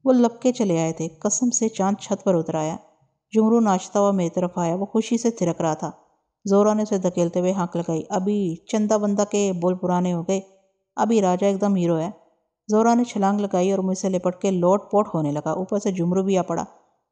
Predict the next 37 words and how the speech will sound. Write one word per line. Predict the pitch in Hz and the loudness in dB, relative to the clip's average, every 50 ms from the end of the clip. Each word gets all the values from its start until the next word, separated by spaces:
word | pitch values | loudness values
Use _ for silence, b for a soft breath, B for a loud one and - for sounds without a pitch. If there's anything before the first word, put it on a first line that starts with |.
| _ | _
फिर | - 285 302 | 0 2 2
तो | 302 349 320 | 2 0 0
बहुत | 226 226 233 233 233 | 0 2 2 2 2
देर | 220 214 208 | 2 2 0
तक | 202 208 214 208 - | 0 0 -2 -2 -2
धमा | 190 196 190 190 196 | -2 0 0 0 0
चौकड़ी | 190 - 190 175 - 180 185 175 | -2 -2 -4 -2 -2 -2 -2 -2
मची। | 160 156 - - 196 | -2 -4 -4 -4 -4
वो | 208 226 | -2 0
मुझे | 220 208 196 208 | 0 0 0 -2
गुदगुदाते | 185 180 170 180 175 170 165 185 165 170 - 196 | -2 -2 -4 -2 -2 0 0 0 0 0 0 -2
रहे, | 190 190 190 185 | -2 -2 -2 -4
आंखें | 180 180 175 - 214 | -6 -6 -4 -2 0
मल | 190 185 196 214 | 0 0 0 0
मल | 214 208 202 | 0 0 0
के | 202 202 185 | 0 -2 -2
देखते | 160 156 - - - 185 | -2 -4 -6 -4 -2 0
रहे, | 185 180 - - _ _ _ _ _ _ _ _ _ _ _ - | 0 -2 -2 -8 _ _ _ _ _ _ _ _ _ _ _ 2
हलक | 247 277 302 | 4 4 2
फाड़ | 302 - - 240 247 262 | 2 0 2 2 2 2
फाड़ | 254 - 254 233 233 | 2 2 2 2 2
के | 233 233 240 233 233 233 | 0 0 2 2 2 2
ठठोल | 233 - 240 214 220 208 220 226 | 0 -2 -4 0 2 2 2 2
करते | 226 - 165 170 - 185 | 2 0 -2 0 0 0
रहे। | 180 180 185 196 | 0 0 0 0
आसपास | 190 185 190 190 - - 202 202 - - - - | 2 2 0 0 0 0 0 0 -2 -4 -6 -4
कई | 214 214 220 | -4 -2 -2
दरीचे | 208 190 185 175 175 180 - 196 196 | 0 0 2 2 0 0 0 -2 0
वाह | 180 175 165 | 2 2 2
हो | 170 156 | 0 0
गए | 160 156 156 | -2 -6 -6
थे। | 151 - - - _ _ _ _ _ _ _ _ _ _ _ _ | -8 -8 -12 -14 _ _ _ _ _ _ _ _ _ _ _ _
छतों | - 240 233 240 - 285 294 | 0 0 0 2 2 2 2
से | 285 - 247 240 240 233 | 2 2 4 4 4 2
झांके | 233 - - 208 190 190 190 - 233 | 0 -2 -4 -2 -2 -2 0 0 -2
पड़ने | 226 233 180 165 165 165 | -2 0 -2 -2 -2 -4
लगे, | 160 165 170 - 175 185 185 | -6 -6 -8 -8 -8 -10 -10